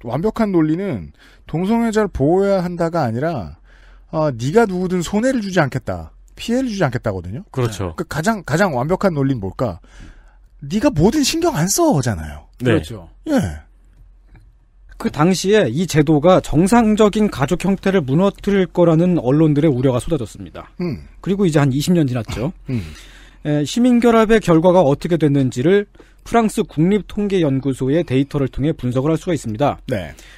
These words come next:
Speaker 3: 초기에는 연간 시민결합이, 어, 이만 쌍 정도였는데
Speaker 1: 음.
Speaker 3: 그중에서 사분의 일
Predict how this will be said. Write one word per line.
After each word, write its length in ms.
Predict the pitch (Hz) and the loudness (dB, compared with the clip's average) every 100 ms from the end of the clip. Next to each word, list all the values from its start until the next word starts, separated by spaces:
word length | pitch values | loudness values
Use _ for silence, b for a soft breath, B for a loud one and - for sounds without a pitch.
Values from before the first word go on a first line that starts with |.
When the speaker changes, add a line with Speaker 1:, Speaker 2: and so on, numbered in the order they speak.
| B | B
Speaker 3:
초기에는 640 | - 220 240 208 151 147 | -8 -4 2 4 4 2
연간 400 | 117 151 180 196 | 0 0 2 0
시민결합이, 920 | 185 - 220 214 185 160 135 160 180 175 - | 0 -4 -2 0 0 0 0 -2 -4 -8 -16
어, 320 | 123 117 113 104 | -10 -8 -8 -8
이만 360 | 117 160 202 185 | -2 2 2 2
쌍 220 | 170 143 | 0 0
정도였는데 640 | 117 107 107 107 143 160 - | -2 -6 -8 -6 -2 -2 -4
Speaker 1:
음. 260 | 143 90 76 | -8 -10 -12
Speaker 3:
그중에서 540 | - 143 190 175 175 180 | -10 -8 -4 -2 -2 -2
사분의 560 | - 233 226 220 196 | -4 -4 -2 -2 -2
일 640 | 196 202 185 170 156 165 | -2 -2 -2 -4 -6 -10